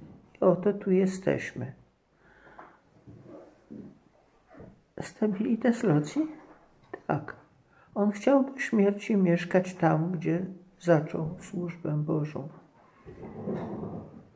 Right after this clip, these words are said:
Mówił znowu: "Jakże można pouczać bliźnich o tym, co widziałem, a czego sam nie przestrzegałem?"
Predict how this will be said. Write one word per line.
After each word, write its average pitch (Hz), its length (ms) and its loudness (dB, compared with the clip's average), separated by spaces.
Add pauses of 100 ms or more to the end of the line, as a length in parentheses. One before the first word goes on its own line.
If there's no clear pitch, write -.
(1600)
Mówił 208 520 8
znowu: 175 580 6
"Jakże 240 480 4
można 202 460 6
pouczać 180 680 4
bliźnich 170 680 2
o 208 120 8
tym, 160 340 0
co 247 220 2
widziałem, 185 840 6
a 156 60 0
czego 151 340 -2
sam 180 360 0
nie 156 140 2
przestrzegałem?" 151 1160 -8